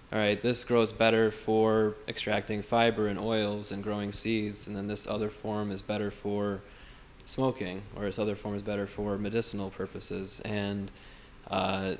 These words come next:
<clears throat> what's interesting is that the amount of uses that this plant has had and the reasons why it was banned in the first place was because of all the applications that it has. I mean, industrial hemp in particular, you can get everything from soil to fiber to,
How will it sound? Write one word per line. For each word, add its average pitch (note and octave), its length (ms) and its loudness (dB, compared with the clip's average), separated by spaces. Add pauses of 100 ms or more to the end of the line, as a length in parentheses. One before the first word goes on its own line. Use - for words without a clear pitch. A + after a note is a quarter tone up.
(140)
<clears throat> - 400 -8
what's A#2+ 180 -2
interesting D3 500 4
is A#2 160 4
that A2 500 4
the A2+ 120 4
amount A#2 360 2
of A2 80 0
uses A#2 380 2
that B2 140 4
this A2 140 -2
plant A2 240 0
has G2+ 120 0
had A2 220 4
and G#2 100 -2
the G2 60 -2
reasons G#2+ 440 -2
why G#2 220 0
it G2+ 140 2
was G#2+ 120 -2
banned G#2+ 280 -2
in G2+ 80 -4
the G#2 40 -6
first A#2 320 0
place G2+ 280 -2
was G2+ 140 -4
because G#2+ 480 -2
of G2+ 260 0 (680)
all G#2+ 160 2
the G2+ 120 0
applications G#2+ 580 -4
that C#2+ 100 -6
it - 80 -8
has. - 420 -10
I - 40 -6
mean, G2 160 -2
industrial A2+ 480 2
hemp A2+ 240 0
in G#2 80 -10
particular, A2 560 0
you G#2 100 0
can G#2 200 -4
get G2+ 140 2
everything A2 520 -2
from G2+ 260 -6
soil B2 500 6
to G#2 120 -10
fiber A2+ 560 4
to, G2 440 -2